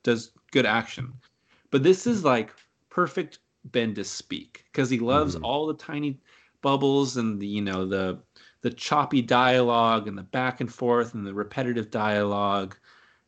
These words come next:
Speaker 1: And here in Daredevil, like, it makes you feel like these are real people.
Speaker 2: Yeah.
Speaker 1: Like, in real world, real issues, they're all figuring this stuff out.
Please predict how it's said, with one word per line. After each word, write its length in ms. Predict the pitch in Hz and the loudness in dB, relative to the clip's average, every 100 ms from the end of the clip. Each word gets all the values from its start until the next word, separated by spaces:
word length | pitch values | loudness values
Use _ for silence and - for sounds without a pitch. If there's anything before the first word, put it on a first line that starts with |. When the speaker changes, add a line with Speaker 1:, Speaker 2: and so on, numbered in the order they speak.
| - | -4
Speaker 1:
And 180 | 117 110 | -2 -2
here 240 | - 214 | 0 0
in 100 | 208 | 2
Daredevil, 500 | 139 135 131 123 117 | 4 4 4 2 2
like, 300 | 110 98 92 _ _ _ - | 2 0 -4 _ _ _ -4
it 100 | 135 | -2
makes 280 | 131 143 139 | 0 0 0
you 60 | 135 | -2
feel 200 | - 131 | 2 2
like 160 | 110 | 2
these 160 | 120 110 | 2 0
are 100 | 104 | 0
real 200 | 98 98 | 0 -2
people. 440 | - 92 - 50 - _ _ _ _ | -2 -8 -8 -18 -20 _ _ _ _
Speaker 2:
Yeah. 180 | 90 107 | -6 0
Speaker 1:
Like, 200 | 101 98 | 0 0
in 80 | 113 104 | -8 -6
real 240 | 107 151 156 | 2 2 4
world, 560 | 113 110 107 104 101 - _ _ _ | 4 4 4 2 -4 -12 _ _ _
real 240 | 117 165 165 | 2 4 4
issues, 680 | - - 98 92 - - - _ _ _ | 2 -2 -2 -2 -6 -18 -20 _ _ _
they're 140 | - 104 | -6 -2
all 120 | 156 | 0
figuring 440 | 156 135 135 131 | 2 2 4 2
this 100 | 127 | -2
stuff 300 | - 117 - | -2 -2 -2
out. 400 | 101 90 90 - | -6 -6 -6 -10